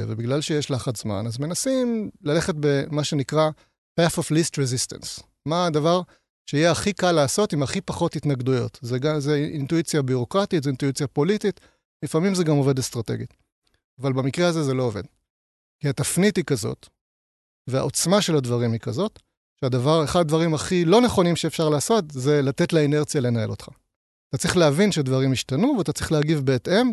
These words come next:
גם אם המשמעות הדבר היא לקיחת סיכונים. כל מדיניות היא תמיד לקיחת סיכונים.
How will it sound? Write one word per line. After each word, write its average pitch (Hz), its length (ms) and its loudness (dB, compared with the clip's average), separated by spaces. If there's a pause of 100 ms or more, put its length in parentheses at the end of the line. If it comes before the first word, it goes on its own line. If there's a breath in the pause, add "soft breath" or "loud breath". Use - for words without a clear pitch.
(160)
גם 165 280 2
אם 160 200 0
המשמעות 147 520 -2
הדבר 143 380 2
היא 139 80 0
לקיחת 127 360 -4
סיכונים. 117 440 -4
כל 254 200 0
מדיניות 214 380 0
היא - 80 -20
תמיד 170 240 -2
לקיחת 147 320 -6
סיכונים. 127 340 -4